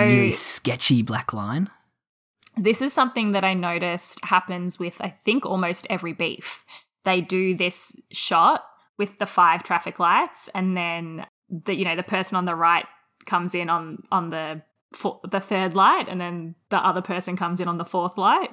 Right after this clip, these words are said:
Speaker 2: and then they go.
Speaker 1: Oh.
Speaker 2: Um, so I'm pretty sure
Speaker 1: It's
Speaker 2: that is
Speaker 1: repeated.
Speaker 2: something that happens repeated throughout the series, 'cause I've noticed it a few
Speaker 1: Cool.
Speaker 2: times.
Speaker 1: And then we get really cool mullet chick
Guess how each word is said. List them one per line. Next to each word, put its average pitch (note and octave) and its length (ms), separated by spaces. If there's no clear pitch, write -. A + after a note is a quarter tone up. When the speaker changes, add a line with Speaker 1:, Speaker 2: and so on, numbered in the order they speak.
Speaker 2:
and F#3 120
then E3+ 140
they D#3+ 120
go. E3+ 200
Speaker 1:
Oh. D#3 500
Speaker 2:
Um, F#3 440
so A3+ 140
I'm A3 120
pretty C4+ 200
sure F4 180
Speaker 1:
It's D4 80
Speaker 2:
that C4+ 160
is G#3+ 60
Speaker 1:
repeated. A3 140
Speaker 2:
something G#3 300
that G3 140
happens F#3 640
repeated F#3 580
throughout F3 320
the F3 80
series, - 500
'cause - 120
I've F3 100
noticed E3+ 320
it - 80
a B2+ 60
few B2 80
Speaker 1:
Cool. A2+ 160
Speaker 2:
times. - 600
Speaker 1:
And C#3 120
then C3+ 100
we C3+ 80
get B2+ 220
really A#2+ 320
cool B2 240
mullet A2+ 340
chick - 440